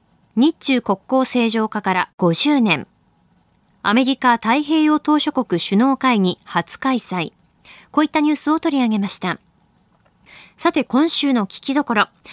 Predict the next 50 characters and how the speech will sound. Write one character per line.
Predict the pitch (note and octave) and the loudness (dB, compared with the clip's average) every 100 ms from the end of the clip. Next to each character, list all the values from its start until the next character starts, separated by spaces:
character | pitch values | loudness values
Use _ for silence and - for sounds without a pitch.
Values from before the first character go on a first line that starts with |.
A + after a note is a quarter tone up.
| - - | -12 0
九 | F4+ | 2
月 | F#4+ - | 2 2
二 | D4+ D4+ | 2 2
十 | C4+ B3 | 2 -2
九 | B3 | 2
日 | G#3+ G3 | 2 2
木 | F#3 F3 D4 | 0 0 2
曜 | D4+ D4+ A#3 | 4 4 4
日 | G#3+ | 4
に | A3 - G3 | 4 2 0
日 | G3+ | 0
本 | A#3+ A#3+ | 2 0
経 | - A#3+ | 0 0
済 | C4 B3+ | 0 0
新 | - A3+ | 0 0
聞 | F#3 E3+ | 2 0
コ | F3+ | 0
メ | G3+ | 2
ン | G3+ | 2
テ | G#3 G3 | 0 -2
ー | |
タ | E3+ D#3 - | 0 0 0
ー、 | |
秋 | D#4 - | -4 -4
田 | - F4 | 0 0
博 | D4+ D#4+ | 2 0
之 | D#4 - | 0 -2
さ | C4+ | -2
ん | B3 | 0
と | A#3+ | 0
取 | A3+ A3+ | 0 2
り | |
上 | A3+ | 2
げ | G#3+ | 0
た、 | G3+ G3 - - - - - | 0 -2 -4 -18 -20 -20 -8
親 | - D4 D#4 | 0 2 4
ロ | C#4+ | 2
シ | - D4 | 0 2
ア | |
派 | C#4+ C#4+ | 2 0
支 | D4 | -2
配 | C4 A#3 | 0 2
の | G#3+ G#3 | 2 0
ウ | E3+ | -4
ク | - C4+ | -2 0
ラ | C4+ | 2
イ | |
ナ | A#3 F3 | 2 2
四 | F#3 B3+ | 2 2
州、 | A#3+ - F3+ E3 | 0 0 0 0